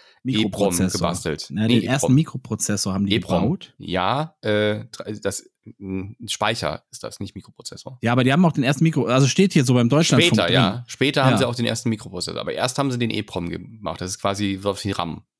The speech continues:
Speaker 2: Ja. Jedenfalls, ach, sind das diese komischen, äh, maschigen, äh, komischen Dinger hier, die du immer in so
Speaker 1: Nee.
Speaker 2: alten Dingern drin hast?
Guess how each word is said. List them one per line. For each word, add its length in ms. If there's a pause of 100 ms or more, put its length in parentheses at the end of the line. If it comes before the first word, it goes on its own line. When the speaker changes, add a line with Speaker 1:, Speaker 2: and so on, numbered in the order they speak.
(340)
Speaker 2:
Ja. 280 (360)
Jedenfalls, 920
ach, 140
sind 120
das 140
diese 180
komischen, 800
äh, 300
maschigen, 920
äh, 260
komischen 360
Dinger 220
hier, 300
die 120
du 100
immer 140
in 80
so 60
Speaker 1:
Nee. 40
Speaker 2:
alten 220
Dingern 200
drin 200
hast? 260